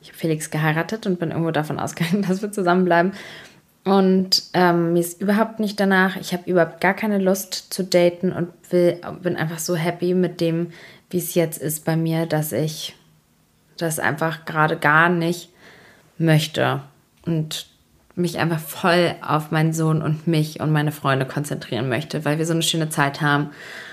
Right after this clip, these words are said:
Ich will daran gar nichts verändern. Ich denk eher irgendwie, dass das nur ein Störfaktor sein kann, dass das nur etwas ist, was mir Zeit, Energie vielleicht rauben könnte. Also im Moment,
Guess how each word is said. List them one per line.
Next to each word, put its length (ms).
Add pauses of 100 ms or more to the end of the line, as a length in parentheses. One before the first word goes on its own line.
(180)
Ich 160
will 260
daran 380
gar 200
nichts 520 (120)
verändern. 600
Ich 100 (320)
denk 320
eher 320
irgendwie, 240
dass 300
das 180
nur 260
ein 300 (300)
Störfaktor 760
sein 220
kann, 160
dass 160
das 220
nur 180
etwas 320
ist, 240
was 220
mir 480 (1500)
Zeit, 360
Energie 420
vielleicht 520
rauben 300
könnte. 360
Also 220
im 80
Moment, 500